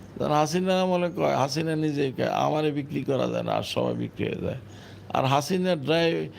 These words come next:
পিওনই চারশো কোটি টাকা ইনকাম করছে, কারে বিক্রি করে? হাসিনারে বিক্রি করে করে নাই। হাসিনা দুই লক্ষ কোটি টাকা আর বোন নিয়ে মাইরে চলে গেল কেমনে?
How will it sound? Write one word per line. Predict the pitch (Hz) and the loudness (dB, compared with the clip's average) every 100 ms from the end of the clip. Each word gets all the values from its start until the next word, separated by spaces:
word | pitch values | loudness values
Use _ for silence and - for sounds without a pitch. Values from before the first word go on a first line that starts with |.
| - - - - | -18 -18 -12 0
পিওনই | 165 202 208 196 | 4 4 4 2
চারশো | 180 165 160 | 2 2 0
কোটি | 143 131 | 0 -2
টাকা | 117 120 113 | 0 0 0
ইনকাম | 110 - 117 107 101 | 0 -2 -2 0 -2
করছে, | 107 98 104 | -4 -4 -2
কারে | - 170 165 | 2 2 2
বিক্রি | 156 139 | -2 -4
করে? | - 104 110 | -2 -2 -2
হাসিনারে | 113 123 156 156 | -4 -2 -2 -2
বিক্রি | 151 156 165 165 | -4 -4 -4 -2
করে | 156 | -2
করে | 147 147 147 | -2 -4 -4
নাই। | 175 208 - - - - - | -4 -6 -12 -18 -20 -20 -4
হাসিনা | 110 131 170 175 | 0 0 2 0
দুই | 156 156 | 2 4
লক্ষ | 156 156 165 160 | 2 0 -2 0
কোটি | 160 160 | 0 2
টাকা | 156 151 147 | 0 2 0
আর | |
বোন | 139 135 147 | 0 -2 -2
নিয়ে | 143 143 135 | -2 -2 0
মাইরে | 131 131 127 | 0 0 0
চলে | 139 127 | 0 0
গেল | 120 - | 0 0
কেমনে? | - 101 - | -2 -4 -4